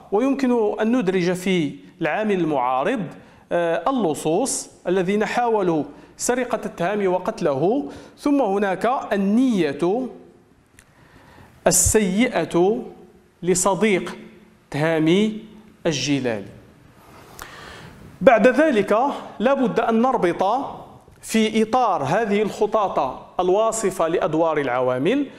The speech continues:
لا بد أن نربط حتى يكتمل النموذج العاملي، لا بد أن نربط بين هذه العوامل، فنربط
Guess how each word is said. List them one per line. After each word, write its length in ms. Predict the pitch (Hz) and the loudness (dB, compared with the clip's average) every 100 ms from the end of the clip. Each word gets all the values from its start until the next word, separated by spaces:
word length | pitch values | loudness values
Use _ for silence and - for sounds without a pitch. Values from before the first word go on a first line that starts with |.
| - - 196 | -20 -10 -2
لا 160 | 269 | 0
بد 300 | 240 196 156 | 0 -2 0
أن 220 | 220 214 | 0 0
نربط 340 | 233 226 180 185 | 0 0 0 0
حتى 360 | - 220 208 | -2 -2 0
يكتمل 440 | 247 262 233 220 220 | 0 0 -2 0 0
النموذج 640 | 202 190 240 190 165 160 240 269 - - | 0 0 0 0 0 2 0 -2 -10 -6
العاملي، 540 | 160 160 208 185 214 269 | -2 -2 0 0 2 2
لا 140 | 285 | 2
بد 220 | 226 175 | 0 -2
أن 180 | 214 214 | -2 0
نربط 580 | 233 175 160 190 240 254 - - - | 0 0 0 0 -2 -4 -12 -16 -4
بين 180 | 180 190 | 0 0
هذه 340 | 175 190 196 | 0 0 0
العوامل، 520 | 147 147 147 131 113 - - - - | 0 0 0 -2 -6 -12 -20 -20 -12
فنربط 1500 | - 233 185 127 - - - - 226 240 202 202 185 156 | -2 0 0 -2 -8 -16 -16 -4 0 0 0 -2 -2 -2